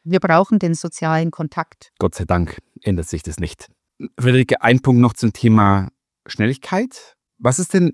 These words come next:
Speaker 2: im Schnitt deiner Erfahrung nach die Zeitspanne von Bewerber bewirbt sich oder Stelle ist ausgeschrieben bis hin zur Besetzung?
Speaker 1: Die Erfahrung reicht also wirklich von einem Extrem ins andere.
Speaker 2: Mhm.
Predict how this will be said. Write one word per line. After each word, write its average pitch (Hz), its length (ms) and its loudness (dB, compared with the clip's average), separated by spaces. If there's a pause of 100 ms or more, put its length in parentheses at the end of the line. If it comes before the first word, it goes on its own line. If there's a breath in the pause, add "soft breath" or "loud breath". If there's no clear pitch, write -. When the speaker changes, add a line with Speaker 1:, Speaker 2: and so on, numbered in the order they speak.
Speaker 2:
im 120 100 0
Schnitt - 600 -2 (220)
deiner 120 400 2
Erfahrung 135 480 -4
nach 127 360 -2 (680 soft breath)
die 104 120 0
Zeitspanne 170 840 -2
von 107 500 0 (400)
Bewerber 101 360 2
bewirbt 110 320 0
sich - 280 -8
oder 98 140 -2
Stelle 98 200 -4
ist 90 80 -8
ausgeschrieben 160 560 -6
bis 127 160 -6
hin 110 140 -4
zur 98 120 -10
Besetzung? 90 440 -10 (1300 loud breath)
Speaker 1:
Die 220 120 4
Erfahrung 233 640 2
reicht 214 560 0
also 202 420 2
wirklich 240 440 0
von 185 260 -4
einem 202 300 2
Extrem 165 580 -4
ins 147 260 -4
andere. 135 340 -2
Speaker 2:
Mhm. 98 260 4